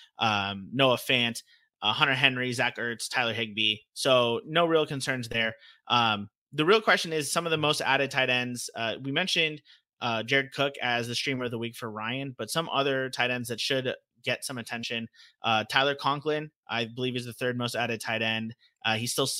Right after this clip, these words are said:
uh, eighty-three percent available in Yahoo leagues. And then C J Uzomah, um, was the most added tight end, and I believe he's sitting at about forty percent rostered right now in Yahoo. So, um, Uzomah,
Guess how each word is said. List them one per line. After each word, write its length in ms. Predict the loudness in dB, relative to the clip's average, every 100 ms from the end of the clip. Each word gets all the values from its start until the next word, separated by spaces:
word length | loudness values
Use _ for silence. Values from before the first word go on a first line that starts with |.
| -2
uh, 140 | 0
eighty-three 340 | 2 2 2 -4
percent 260 | -4 -4
available 400 | -2 -2 -2 -4
in 80 | -4
Yahoo 340 | -4 -4 -6 -6
leagues. 360 | -6 -6 -6 -12 -20 -8
And 120 | -2
then 100 | -2
C 200 | 0 -2
J 220 | 2 2 2
Uzomah, 460 | -2 -2 -2 -4 -6 _ -4
um, 220 | 0 2 6
was 200 | 4 4
the 100 | -2
most 420 | 0 2 2 4
added 320 | 6 6 4
tight 220 | 2 2 4
end, 240 | 4 2
and 100 | 0
I 60 | -2
believe 320 | 0 -2 -2
he's 160 | -4 -4
sitting 160 | -2
at 80 | 0
about 220 | 0 -2
forty 300 | -2 -2 -2
percent 380 | -4 -6 -8 -6
rostered 420 | -4 -4 -4 -8 -8 _ _
right 160 | -4 0
now 140 | 0
in 80 | -2
Yahoo. 320 | -4 -4 -4
So, 420 | -2 2 2 2 0
um, 520 | 0 0 -2 -4 -10 _ _ -10
Uzomah, 600 | -2 0 2 2 0 -2